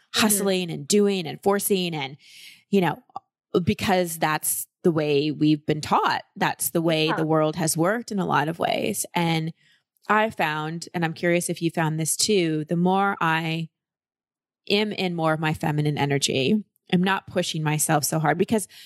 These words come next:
Speaker 2: one of the reasons that I was such an overachiever was because I had massive insecurity,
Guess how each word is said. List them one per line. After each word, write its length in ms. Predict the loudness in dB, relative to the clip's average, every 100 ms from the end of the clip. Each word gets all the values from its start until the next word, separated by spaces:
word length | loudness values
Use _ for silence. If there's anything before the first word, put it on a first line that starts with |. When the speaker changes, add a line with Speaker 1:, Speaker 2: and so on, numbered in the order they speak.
| -2
Speaker 2:
one 180 | 0 2
of 80 | 0
the 80 |
reasons 440 | 2 2 0 -2 0
that 200 | 0 0
I 260 | 0 2 2
was 160 | -2 -6
such 220 | -6 -6
an 100 | 0
overachiever 880 | 0 2 0 0 2 2 2 0 0
was 220 | 0 -2
because 380 | -2 -2 0 0
I 60 | -2
had 200 | -4 -2
massive 480 | 0 0 0 -2 -2
insecurity, 840 | -4 -4 -2 0 0 -2 -6 -10